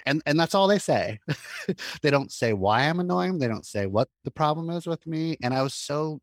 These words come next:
sad because, like, I looked up to these women, I, and, and they think that I'm really annoying. I ended up sending them a message. I was like, "Tell me about why I'm annoying. I want you as my audience to, like, enjoy what I'm," and they were like, "Sorry,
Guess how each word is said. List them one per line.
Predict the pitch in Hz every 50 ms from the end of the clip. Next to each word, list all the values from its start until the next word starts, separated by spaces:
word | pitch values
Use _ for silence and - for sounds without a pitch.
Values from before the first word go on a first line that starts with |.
| _ _ _
sad | - - - - 131 131 151 180 185 160 135
because, | 120 117 - 120 107 131
like, | 120 110 - -
I | 113 131
looked | 131 123 123 - _ -
up | 120 117 - -
to | - 110
these | 107 104 101 92 -
women, | 95 92 98 95 98 104 104 101 - _ -
I, | 98 104 - _ -
and, | 107 104 104
and | - - 107 104 101 98
they | 104 104 104 107
think | - 117 107 -
that | - 101
I'm | 98 98 98
really | 98 95 95 92
annoying. | 92 92 92 98 107 98 90 90 90 95 101 - - - - - _ -
I | 131 131 131
ended | 131 143 160 175 175 156
up | 127 113 - -
sending | - - - - 120 117 120 113
them | 110 104 101
a | 95
message. | 101 104 110 - - 98 87 90 104 - -
I | 98
was | 101 95 - -
like, | 101 95 95 - _
"Tell | - - - 131 127 131
me | 131 131 123 117
about | 110 107 101 98 98 98 98 98 - _ _ - 95
why | 101 95 92 92
I'm | 92 90 90
annoying. | 90 90 87 87 78 80 - 98 117 120 110 - _ -
I | 110 113 123
want | 131 135 131 127 123 117 107
you | 107 113 120 117 113
as | 107 - -
my | 104 101 95
audience | 95 98 101 101 101 92 92 95 - - -
to, | - 101 92
like, | 90 90 87 -
enjoy | 90 90 87 104 104 104 104 98
what | 101 101 95
I'm," | 92 95 95 - -
and | 107 107 110
they | 107
were | 107 104
like, | 101 98 92 90 - - - - - _ _ _ _ _
"Sorry, | - - - - - 92 87 87 87 87 85 87 87 -